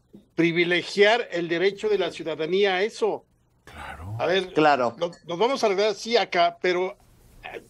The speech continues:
Speaker 1: es, no pueden impedirle a, a los turistas y a la gente de aquí, de la ciudad, que se pueda trasladar de un lugar a otro porque están haciendo sus cosas. O sea, tenía que ser un gobierno mucho más firme en ese sentido.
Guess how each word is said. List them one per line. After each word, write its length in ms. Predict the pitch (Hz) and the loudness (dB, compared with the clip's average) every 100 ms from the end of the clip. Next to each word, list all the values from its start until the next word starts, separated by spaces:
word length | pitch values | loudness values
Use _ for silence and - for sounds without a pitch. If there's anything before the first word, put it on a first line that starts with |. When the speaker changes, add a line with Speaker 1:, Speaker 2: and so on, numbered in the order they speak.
| - | 4
Speaker 1:
es, 480 | 202 233 - 185 180 | 6 6 2 -8 2
no 260 | 214 247 | 4 4
pueden 500 | 233 233 240 226 220 - | 4 4 6 4 2 -4
impedirle 720 | 170 160 170 165 208 196 196 | -8 -2 -2 0 -2 4 4
a, 200 | 190 143 | 4 -2
a 200 | 147 - | -4 -4
los 260 | 156 156 - | -2 -2 -2
turistas 680 | 160 175 196 180 180 165 | -2 0 -2 -2 -2 0
y 40 | 151 | 0
a 40 | |
la 100 | 131 | 0
gente 340 | - 185 190 170 | 0 -2 0 0
de 80 | |
aquí, 360 | 139 - 180 175 - - - | 0 -4 -6 -6 -8 -18 -2
de 160 | 156 | 4
la 120 | 151 143 | 4 4
ciudad, 460 | 160 160 233 247 - _ _ - | 4 4 4 2 -6 _ _ -4
que 140 | 147 | 0
se 120 | 165 | 0
pueda 340 | - 202 220 - | 4 6 6 4
trasladar 680 | 175 151 151 147 170 240 226 _ - - _ 135 | 2 4 2 4 4 2 -4 _ -20 -20 _ -6
de 60 | |
un 100 | 165 | 0
lugar 240 | 190 185 185 | 2 2 2
a 60 | |
otro 300 | 185 190 196 | 2 0 -2
porque 260 | 190 143 151 | -2 -8 -8
están 180 | - 185 | 0 0
haciendo 340 | 175 175 185 | 2 0 -2
sus 220 | 190 127 | -2 -10
cosas. 500 | - 156 143 117 - _ _ _ _ - | -4 -4 -2 -6 -8 _ _ _ _ -20
O 40 | 156 | 4
sea, 260 | 165 175 - - _ | 6 6 2 -14 _
tenía 280 | 151 202 233 | 2 4 4
que 100 | 226 | 2
ser 140 | 247 | 2
un 60 | 247 | 4
gobierno 320 | 202 226 226 | 4 4 2
mucho 280 | 180 - 160 | 0 -2 0
más 300 | 190 220 - | 2 2 -2
firme 280 | 202 202 | -4 0
en 80 | 185 | 0
ese 200 | 196 208 | 0 -4
sentido. 560 | - 127 - 226 92 | -10 -10 -10 -4 -4